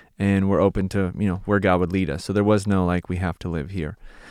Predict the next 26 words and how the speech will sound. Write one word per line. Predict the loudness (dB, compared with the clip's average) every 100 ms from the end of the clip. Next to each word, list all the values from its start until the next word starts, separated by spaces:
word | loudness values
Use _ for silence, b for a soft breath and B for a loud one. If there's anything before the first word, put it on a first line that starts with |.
| b b b
But | 2
we | 6
also, | 6 4 4
as | 2 4
we |
were | 2
pursuing | 2 -2 0
that, | 2 2
recognized | 0 2 2 2 0
it | 0
would | 0
be | 0
best | 2 2 2 0 0
for | 0
us | 0
to | -4
start | -2 4 4 4
our | 2
marriage | 4 4 4 2
in | -2 -2
California. | 0 2 2 2 2 4 4 4 4 2
We | 0
had | -2 -4
a | -4
solid | -4 -4 -4
church. | -2 4 6 4 2